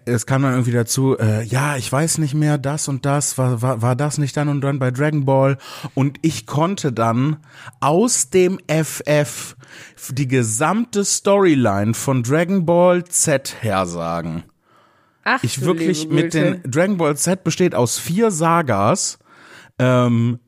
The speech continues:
Speaker 1: warte, ho-, krieg ich sie noch zusammen? Krieg ich sie jetzt in diesem Moment in der
Speaker 2: <laughs> Ich weiß.
Speaker 1: Drucksituation? Die, es war die Saiyajin-Saga erst, dann kommt, nach den Saiyajins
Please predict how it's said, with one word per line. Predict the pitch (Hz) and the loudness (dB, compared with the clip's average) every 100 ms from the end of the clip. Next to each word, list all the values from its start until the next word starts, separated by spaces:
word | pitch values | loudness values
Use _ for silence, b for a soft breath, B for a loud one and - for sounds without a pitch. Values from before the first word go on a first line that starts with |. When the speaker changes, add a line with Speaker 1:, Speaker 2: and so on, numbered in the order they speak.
| - | -4
Speaker 1:
warte, | 123 160 156 | 0 0 0
ho-, | 127 120 | 0 -4
krieg | - 160 | -2 -2
ich | - | 0
sie | 175 | -2
noch | 156 | -2
zusammen? | - 160 143 269 | -2 -2 -2 -2
Krieg | 165 | -2
ich | 151 | 0
sie | 156 | 0
jetzt | 185 190 | 0 2
in | 170 | 0
diesem | 175 | 2
Moment | 170 - | 2 4
in | - | 2
der | 147 | 2
Speaker 2:
<laughs> | |
Ich | |
weiß. | 151 277 | 2 2
Speaker 1:
Drucksituation? | 202 170 180 - 190 208 B B B | 2 2 0 2 0 -2 B B B
Die, | 127 | 0
es | 131 - | 0 2
war | 139 135 | 0 2
die | 127 127 | 0 0
Saiyajin-Saga | 113 127 117 113 101 120 165 214 233 - - 165 196 202 202 214 233 - - | 0 2 2 2 2 2 4 2 2 -4 -2 2 4 4 2 2 -2 -4 0
erst, | 180 208 247 - - - B B B B B | 4 4 2 -2 -8 -10 B B B B B
dann | - 120 139 180 240 - _ | 2 2 2 -2 -4 -10 _
kommt, | - 131 180 220 - - | 0 0 -2 -6 -10 -4
nach | 117 123 | -2 -2
den | 135 143 | -2 -2
Saiyajins | 143 143 131 135 175 208 - | -2 -2 -2 -2 -2 -4 -10